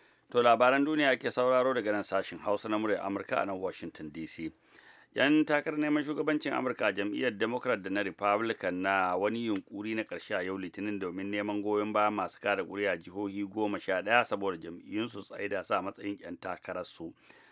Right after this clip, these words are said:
'Yan Republican su mai da hankali ne a kudancin ƙasar, wadda yanki ne da ke da kashi biyu cikin uku na wakilan da za su kada ƙuri'a a babban zaɓe da ake wa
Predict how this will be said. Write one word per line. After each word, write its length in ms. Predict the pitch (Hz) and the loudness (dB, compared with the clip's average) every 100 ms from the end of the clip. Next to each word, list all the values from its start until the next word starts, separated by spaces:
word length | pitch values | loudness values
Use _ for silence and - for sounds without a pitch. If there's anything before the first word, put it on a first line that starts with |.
| _ - | _ -12
'Yan 100 | 90 | -6
Republican 580 | 92 104 101 101 104 90 | -2 0 0 -2 -4 -4
su 140 | 98 | -4
mai 160 | 95 98 | -2 0
da 140 | 101 | 0
hankali 440 | 98 107 - 95 104 | 0 -4 -4 -4 -2
ne 80 | 104 | -2
a 100 | 90 | -4
kudancin 460 | 101 98 98 107 | -4 -6 -4 -6
ƙasar, 240 | 104 104 107 | -6 -4 -4
wadda 480 | 104 104 98 95 90 | -2 -2 -2 -4 -2
yanki 320 | 101 107 - 90 | -4 -6 -8 -4
ne 180 | 110 107 | -2 0
da 100 | 92 | -2
ke 220 | - 85 | -6 -8
da 240 | 85 85 | -6 -8
kashi 280 | - 110 101 | -8 -10 -8
biyu 180 | 90 104 | -6 -6
cikin 400 | - - 104 120 - | -6 -6 -4 -4 -10
uku 180 | - 107 | -8 -4
na 100 | 98 | -2
wakilan 520 | 92 - 92 101 107 | -2 -4 -6 -4 -2
da 80 | 98 | -2
za 220 | 95 101 | 0 0
su 260 | 95 101 87 | 0 -6 -8
kada 260 | - 98 92 | -2 -2 -2
ƙuri'a 380 | 82 104 110 87 | -6 0 0 0
a 20 | |
babban 360 | 85 87 101 107 | -6 -6 -6 -4
zaɓe 320 | 95 117 120 | -4 -4 -4
da 140 | 92 | -2
ake 320 | 101 - 98 90 | -4 -6 -8 -6
wa 400 | 90 87 85 | -6 -4 -6